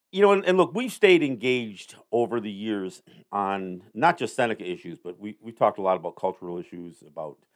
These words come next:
um, you know, the role that we play in,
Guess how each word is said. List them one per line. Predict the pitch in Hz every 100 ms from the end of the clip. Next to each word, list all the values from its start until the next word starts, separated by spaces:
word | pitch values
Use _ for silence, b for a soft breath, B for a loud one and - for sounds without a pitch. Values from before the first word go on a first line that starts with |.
| _ _ _ -
um, | 80 80 76 - _ _ _ _
you | 85
know, | _ _ 104
the | 107
role | 101 120 127 117
that | 104
we | 104
play | - 123 123 123 117
in, | 110 104 98 101